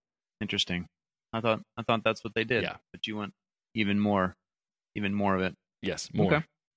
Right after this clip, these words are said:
Speaker 1: So now what's your casting change?
Speaker 2: <laughs> So I actually, I will probably take a lot of flack for this, but
Speaker 1: Uh-oh.
Speaker 2: I like Jake Gyllenhaal a lot.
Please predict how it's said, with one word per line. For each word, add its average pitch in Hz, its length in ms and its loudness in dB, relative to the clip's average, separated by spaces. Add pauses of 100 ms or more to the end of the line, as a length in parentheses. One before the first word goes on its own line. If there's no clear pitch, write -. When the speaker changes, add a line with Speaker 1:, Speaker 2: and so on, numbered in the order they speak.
(160)
Speaker 1:
So 107 80 -4
now 113 560 4
what's 104 200 -2
your 87 140 -8
casting 82 340 -6
change? 76 200 -14 (400)
Speaker 2:
<laughs> 135 100 0 (720)
So 113 300 -2
I 143 200 0
actually, 117 460 2
I 131 80 4
will 156 100 2
probably 120 220 2
take 104 160 -2
a 98 40 -2
lot 95 180 2
of 92 80 -4
flack 87 300 -2
for 90 120 -10
this, 80 360 -6
but 98 220 2
Speaker 1:
Uh-oh. 73 180 -2 (140)
Speaker 2:
I 165 100 2
like 98 300 0
Jake 98 240 -2
Gyllenhaal 87 640 -2 (200)
a 92 80 4
lot. 80 400 -4